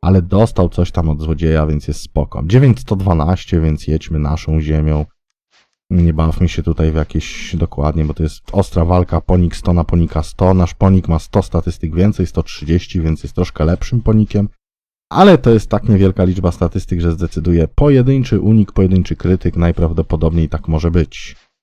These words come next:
Bo jak widzicie, teraz nasz początkowo wygrywał, teraz przegrywa, potem może znowu zacznie wygrywać, teraz znowu zacznie przegrywać. Dokładnie. I w końcu wygra, nie? <laughs> Więc to,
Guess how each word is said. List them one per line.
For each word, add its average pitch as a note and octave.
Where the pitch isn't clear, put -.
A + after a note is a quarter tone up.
Bo E2+
jak F2
widzicie, F2
teraz F2+
nasz G#2+
początkowo F#2
wygrywał, A2+
teraz F2
przegrywa, B2
potem D#2+
może E2
znowu A2
zacznie B2+
wygrywać, A#2
teraz E2+
znowu A#2
zacznie B2
przegrywać. A2+
Dokładnie. G2+
I D3
w C3
końcu A#2+
wygra, D#2
nie? G#2
<laughs> -
Więc B2+
to, G#2